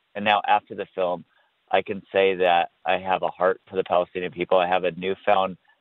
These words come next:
fresh love for them based on Scripture first, and it's growing. And I'm excited of the journey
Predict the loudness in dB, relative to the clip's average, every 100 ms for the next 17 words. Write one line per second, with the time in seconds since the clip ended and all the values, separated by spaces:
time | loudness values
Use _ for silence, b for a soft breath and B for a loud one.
0 | _ -20 -2 -2 -2 -6 -2 -2 -2 -2
1 | 0 0 -2 -4 -4 -2 -2 -4 -4 -6
2 | -4 -2 -4 0 0 -2 -8 _ _ b
3 | b b _ _ 0 2 2 -2 -6 -10
4 | -12 -12 -12 -4 2 2 2 -4 -8 -16
5 | _ _ _ _ -4 -2 0 -2 0 2
6 | 2 -2 -6 -8 -6 -4 0 0 0 -4
7 | -8